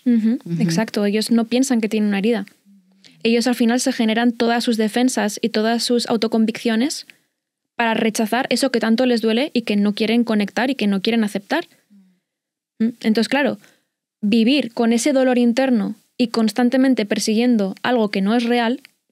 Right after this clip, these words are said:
Speaker 1: lleva, nos conlleva a una serie de situaciones complicadas que hacen que luego, pues, queramos mentir, tengamos que manipular,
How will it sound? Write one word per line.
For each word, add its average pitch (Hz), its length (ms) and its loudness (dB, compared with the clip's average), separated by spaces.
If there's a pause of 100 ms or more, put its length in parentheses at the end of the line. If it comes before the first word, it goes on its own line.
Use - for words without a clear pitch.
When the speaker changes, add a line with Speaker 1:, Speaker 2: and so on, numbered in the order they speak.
(560)
Speaker 1:
lleva, 233 640 0 (380)
nos 214 120 0
conlleva 214 560 0
a 220 100 -2
una 208 180 0
serie 233 340 0
de 226 200 0
situaciones 220 460 -2
complicadas 226 800 -2 (720)
que 214 80 -2
hacen 220 220 2
que 220 100 0
luego, 214 300 2
pues, 208 220 -4
queramos 190 440 -4
mentir, 277 440 0
tengamos 208 340 -2
que 220 100 -2
manipular, 233 800 -2